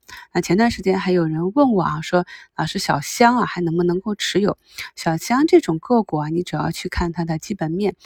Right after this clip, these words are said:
如果基本面没有什么太大的问题的话呢，其实就是一个低吸高抛啊。大家呢，对自己持有的个股熟悉之后，就敢于在啊，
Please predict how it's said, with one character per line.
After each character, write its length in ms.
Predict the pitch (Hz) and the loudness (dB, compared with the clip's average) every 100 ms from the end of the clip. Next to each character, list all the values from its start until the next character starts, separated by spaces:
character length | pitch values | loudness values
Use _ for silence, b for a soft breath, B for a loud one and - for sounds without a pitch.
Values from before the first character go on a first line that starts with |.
| B B | B B
如 120 | - 254 | -2 0
果 140 | 233 | 0
基 140 | - | -2
本 160 | 220 170 | -4 0
面 160 | 185 175 | 0 2
没 80 | |
有 100 | 180 | 2
什 160 | 170 - | 0 -2
么 100 | 170 | -2
太 200 | - 254 | 2 0
大 240 | 226 190 175 | 2 0 0
的 240 | 156 156 | -2 -2
问 220 | 185 233 | 0 0
题 120 | 233 | 0
的 140 | 156 175 | -2 0
话 140 | 202 | 0
呢， 220 | 190 185 196 _ _ | 0 0 -4 _ _
其 160 | - - | -10 -6
实 140 | 185 | -4
就 160 | 196 269 | -2 -2
是 160 | 233 156 | -2 -6
一 100 | 160 | -6
个 200 | - 170 | -4 -4
低 160 | 175 | -4
吸 160 | - 180 | -4 -4
高 200 | - 175 | -2 -2
抛 280 | - 175 170 | 0 0 0
啊。 140 | 156 _ B B B | -2 _ B B B
大 140 | 247 | 0
家 160 | 247 254 | 2 4
呢， 180 | 247 220 | 4 4
对 220 | 226 202 | 2 0
自 140 | - | 0
己 120 | 190 | 0
持 220 | 170 - 202 | 0 0 2
有 160 | 190 | 2
的 160 | 165 170 | 2 0
个 240 | - 233 | 2 2
股 240 | - 160 - B B | 4 0 0 B B
熟 240 | - - | -6 -2
悉 160 | 180 233 | 0 0
之 160 | 190 220 | -2 -2
后， 300 | - 233 - b _ _ | 2 0 -2 b _ _
就 180 | - 277 | 0 0
敢 320 | - 175 160 | 2 0 2
于 160 | 165 190 | 0 2
在 240 | - - | 4 4
啊， 180 | 185 | 4